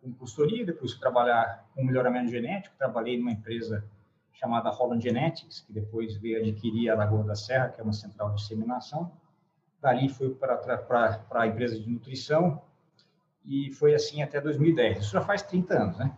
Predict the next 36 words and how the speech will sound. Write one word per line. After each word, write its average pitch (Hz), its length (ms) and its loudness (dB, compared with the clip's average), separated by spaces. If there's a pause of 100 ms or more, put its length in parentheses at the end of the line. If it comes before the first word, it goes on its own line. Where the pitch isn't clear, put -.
(120)
Então, - 240 -10 (440)
<laughs> - 460 -20
faz 104 180 0
bastante - 600 2
tempo. 113 240 -8 (680)
Em 202 100 0
dois 196 160 8
mil 185 180 6
e 151 40 2
dez, 175 360 6
eu, 196 400 4 (400)
eu 143 80 -4
me 170 140 4
cansei 160 480 0
um 143 60 4
pouco 147 280 -2
de 139 80 -12
explicar - 600 0
pra, 101 360 -2 (760)
pra 123 100 0
pessoas 127 560 -4
a 147 120 2
dez 139 300 2
mil 143 160 0
quilômetros 120 380 -6
de 110 60 -10
distância 131 520 0
como 135 140 -6
é 139 60 -4
que - 100 -16
funciona 131 360 -4
a 131 40 -10
produção 123 380 -6
animal 120 380 0
do 120 40 -10
Brasil, 117 580 -2